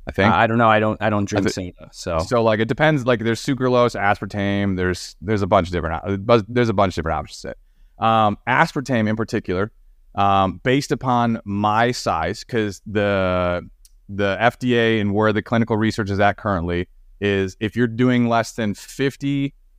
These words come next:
Speaker 1: uh, micrograms per kilogram body weight, there's been no clinical, like,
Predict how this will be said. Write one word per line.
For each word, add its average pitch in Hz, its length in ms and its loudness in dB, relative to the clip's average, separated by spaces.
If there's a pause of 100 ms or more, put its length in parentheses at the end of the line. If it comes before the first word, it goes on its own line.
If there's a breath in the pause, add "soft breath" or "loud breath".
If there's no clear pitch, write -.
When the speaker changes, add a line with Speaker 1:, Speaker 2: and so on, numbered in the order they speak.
(160)
Speaker 1:
uh, 98 240 2
micrograms 113 840 0
per 117 200 0
kilogram 110 560 0
body 95 320 2
weight, 87 360 -2 (480)
there's 104 300 0
been 104 220 2
no 110 160 4
clinical, 110 420 0 (160)
like, 101 400 0